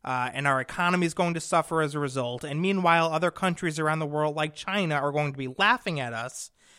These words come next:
and not, and not doing what they said that they would do.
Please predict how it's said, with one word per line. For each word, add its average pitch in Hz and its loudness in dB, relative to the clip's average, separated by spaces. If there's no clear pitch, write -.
and 190 2
not, 220 6
and 175 4
not 185 4
doing 180 6
what 175 0
they 254 2
said 151 0
that 135 -4
they 131 -2
would 113 -8
do. 101 -12